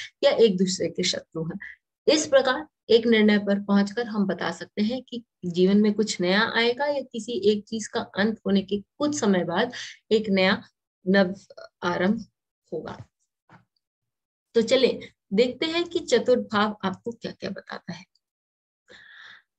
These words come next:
यह चतुर्थ भाव आपको माता, घर, आपके जमीन जायदाद के बारे में, आपकी भावनाओं के बारे में,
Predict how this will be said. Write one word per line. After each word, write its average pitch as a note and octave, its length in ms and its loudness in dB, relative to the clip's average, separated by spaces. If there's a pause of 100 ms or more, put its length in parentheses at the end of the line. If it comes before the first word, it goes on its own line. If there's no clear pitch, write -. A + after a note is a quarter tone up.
(880)
यह B3 440 6
चतुर्थ A#3+ 340 4
भाव B3+ 480 -2
आपको G3+ 600 0 (120)
माता, F#3+ 460 0 (1400)
घर, F#3+ 340 0 (920)
आपके G#3 340 -2
जमीन G3+ 320 0
जायदाद A3+ 440 0
के B3+ 160 -4
बारे A#3 280 -2
में, C4+ 220 -8 (120)
आपकी A3 460 -6
भावनाओं G3 800 2
के C#4 180 2
बारे F3+ 320 0
में, G#3+ 240 -4